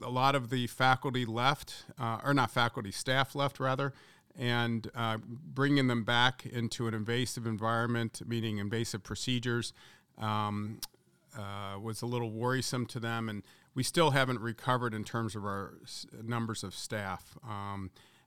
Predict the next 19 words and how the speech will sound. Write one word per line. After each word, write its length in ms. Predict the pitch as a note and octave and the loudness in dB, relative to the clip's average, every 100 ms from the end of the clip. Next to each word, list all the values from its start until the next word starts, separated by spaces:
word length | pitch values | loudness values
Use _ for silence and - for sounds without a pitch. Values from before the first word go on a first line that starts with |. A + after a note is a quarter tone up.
| _ _ - | _ _ -12
uh, 300 | G2 F#2+ F#2 - | -10 -10 -12 -10
and, 200 | A2+ A2+ - | -6 -6 -6
and 480 | C3 B2 A#2 - - | -4 -2 -4 -8 -6
our 120 | C3+ | -4
protocols 580 | C3 - A3+ G#3+ D3 B2+ | 0 0 0 4 4 4
have 180 | C#3+ C#3+ | 2 2
come 200 | D3 C3 | 2 2
back 260 | A#2+ A#2+ - | 4 2 0
to 120 | A#2+ | -6
probably 460 | - B2+ B2+ B2 | 0 0 2 0
the 140 | A#2 A2 | -2 -2
way 180 | A#2 A#2 | 0 0
they 80 | |
were 220 | A#2 A2+ A2+ | 0 0 -2
pre-covid 920 | - - D#3 D3 - G#2+ G2 F#2 F#2+ - - _ _ | -4 0 0 0 -2 -2 -2 -6 -10 -14 -20 _ _
in 120 | G#2+ | -6
terms 440 | G2+ - A#2 A2+ A2+ | -4 0 0 0 -4
of 200 | G2 - | -6 -4
managing, 760 | A2+ A#2 A#2 G#2 G#2+ G2+ F#2+ | -2 0 0 -2 -2 -4 -8